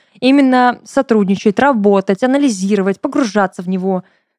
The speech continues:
Если ему дать волю, оно будет так же сидеть, типа: «М, понятно. Ты сама ничего делать не хочешь, ленивая. Ну и я тогда буду лениться и ничего не делать, а потом не удивляйся. Ха-ха-ха».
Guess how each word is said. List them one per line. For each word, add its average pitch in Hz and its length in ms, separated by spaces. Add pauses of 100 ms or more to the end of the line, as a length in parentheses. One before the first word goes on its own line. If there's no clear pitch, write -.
(560)
Если 370 340
ему 381 140
дать 349 220
волю, 330 320
оно 254 180
будет 254 300
так 262 180
же 220 80
сидеть, 240 340
типа: 208 300
«М, 214 400
понятно. 185 540 (280)
Ты - 80
сама 208 220
ничего 208 220
делать 202 220
не 208 80
хочешь, 254 460 (120)
ленивая. 202 680 (1200)
Ну 494 240
и 330 100
я 320 220
тогда 294 280
буду 254 300
лениться 269 560
и 247 60
ничего 247 480
не 262 160
делать, 220 480
а 254 80
потом 330 360
не 349 100
удивляйся. 226 920
Ха-ха-ха». 269 920